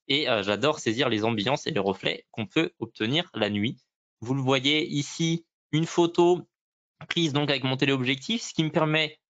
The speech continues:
quand même d'isoler mon sujet qui est mon scooter, mais d'avoir de la matière autour sur mon cadre, sur mon environnement. On peut jouer avec les reflets, les ambiances lumineuses.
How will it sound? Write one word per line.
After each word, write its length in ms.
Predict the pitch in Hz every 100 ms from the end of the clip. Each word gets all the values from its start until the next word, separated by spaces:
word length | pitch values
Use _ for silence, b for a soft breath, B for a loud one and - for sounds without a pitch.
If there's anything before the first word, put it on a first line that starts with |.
| _
quand 140 | 165
même 220 | 160 160
d'isoler 500 | 131 147 160 151 156
mon 120 | 151 143
sujet 360 | - 143 151
qui 100 | 151
est 40 | 127
mon 120 | 123
scooter, 460 | - 135 190 202
mais 200 | 160 180
d'avoir 600 | 202 190 170 175 185 160 - B _
de 60 | 123
la 120 | 147
matière 400 | 156 165 - 160
autour 560 | 151 151 - 165 143 120
sur 180 | - 139
mon 140 | 139
cadre, 320 | 135 151 131
sur 160 | - 147
mon 160 | 143
environnement. 640 | 139 127 123 127 120 123 135 b _ -
On 80 | 120
peut 160 | 131
jouer 180 | 120 127
avec 140 | 127 123
les 100 | 120
reflets, 480 | 123 123 - 120
les 180 | 123 113
ambiances 460 | 110 113 117 120 -
lumineuses. 560 | 120 120 117 131 113